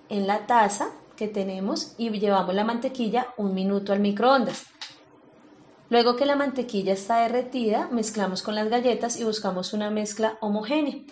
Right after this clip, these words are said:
Ya tenemos nuestro molde encerado donde no se nos va a pegar nuestro cheesecake y empezamos de una manera uniforme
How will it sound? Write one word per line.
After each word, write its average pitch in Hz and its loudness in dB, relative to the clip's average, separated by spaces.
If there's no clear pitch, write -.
Ya 202 2
tenemos 214 0
nuestro 226 -2
molde 220 2
encerado 214 2
donde 214 0
no 180 -2
se 190 -4
nos 202 -2
va 190 0
a 180 -4
pegar 190 0
nuestro 196 -4
cheesecake 254 -4
y 220 2
empezamos 208 -2
de 208 2
una 190 0
manera 196 2
uniforme 220 0